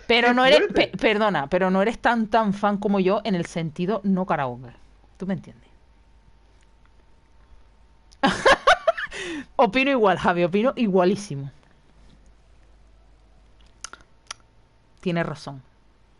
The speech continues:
Speaker 2: Qué fuerte, me tienen de, de, de florero, ¿sabes? No.
Speaker 1: <laughs> Ah, yo ya te lo llevo diciendo diez años. Haberte tirado ácido a la cara. Te lo dije.
Speaker 2: Error de conexión del Rainbow. Definitivamente no quiere que juegue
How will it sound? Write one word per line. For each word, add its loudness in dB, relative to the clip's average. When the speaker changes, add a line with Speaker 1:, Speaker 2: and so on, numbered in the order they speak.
Speaker 2:
Qué -16
fuerte, -10
me -10
tienen -8
de, -6
de, -6
de -12
florero, -10
¿sabes? -16
No. -20
Speaker 1:
<laughs> 0
Ah, 0
yo 0
ya 2
te -2
lo 2
llevo 0
diciendo -2
diez -4
años. -4
Haberte -6
tirado -2
ácido -4
a 0
la -4
cara. -12
Te -14
lo -10
dije. -14
Speaker 2:
Error -4
de -4
conexión -6
del -6
Rainbow. -4
Definitivamente -8
no -10
quiere -6
que -12
juegue -10